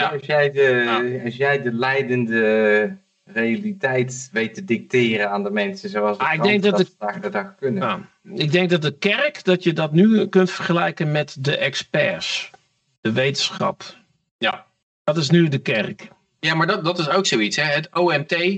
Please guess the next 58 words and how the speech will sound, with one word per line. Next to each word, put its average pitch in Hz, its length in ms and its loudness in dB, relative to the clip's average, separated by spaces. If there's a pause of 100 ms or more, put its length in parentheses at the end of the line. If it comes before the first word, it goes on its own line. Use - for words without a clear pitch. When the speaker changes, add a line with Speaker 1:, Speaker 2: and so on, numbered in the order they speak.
(280)
Speaker 2:
lijkt 160 300 0
net 170 160 0
of 160 100 -4
dat 151 180 0
de - 60 -2
macht 139 300 0
heeft, 185 240 -6
zeg 92 100 -2
maar. 104 120 0
Want 110 160 2
ja, 120 220 -2
dat 127 180 -2
zijn 117 140 -2
de 101 60 -2
experts 123 540 0
en 110 80 -2
de 107 60 -2
politici 135 840 -2
die 117 200 -2
doen 143 180 2
wat 131 160 2
het 131 140 -2
O 131 200 2
M 127 80 -6
T - 60 -4
zegt. 143 220 0
Eigenlijk 127 440 -2
zeggen 113 220 -2
ze 110 60 -4
dat: 98 100 -2
"Wij 127 180 -2
volgen 139 260 -2
de 143 100 -2
science. 110 480 -2
Dus 104 120 -4
als 107 140 -2
het - 120 -8
O 113 180 0
M 113 80 -6
T - 20 -12
dit 127 400 -2
zegt, 165 200 -2
dan 151 120 -4
doen 151 100 -2
wij 147 160 0
dat." 123 260 -2 (280)
Dus 131 80 -4
dan 139 120 0
denk 190 200 0
je, 127 120 0
het 139 180 0
O 151 160 0
M 156 60 0
T 165 60 -6
heeft 139 280 -2
de 143 60 -2
macht. 139 340 -2
Maar 123 320 -2